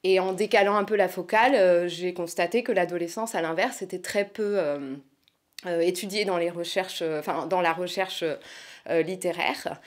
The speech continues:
Et donc, euh, voilà, j'en, j'en suis venue, euh, j'en suis venue là. Ensuite, il y a aussi un attrait pour, euh, les auteurs,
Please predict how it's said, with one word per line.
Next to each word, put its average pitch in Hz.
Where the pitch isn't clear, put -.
Et 180
donc, 208
euh, 170
voilà, 156
j'en, 175
j'en 180
suis 196
venue, 180
euh, 160
j'en 180
suis 180
venue 170
là. 233
Ensuite, 233
il -
y 196
a -
aussi 196
un 196
attrait 208
pour, 175
euh, 165
les 165
auteurs, 180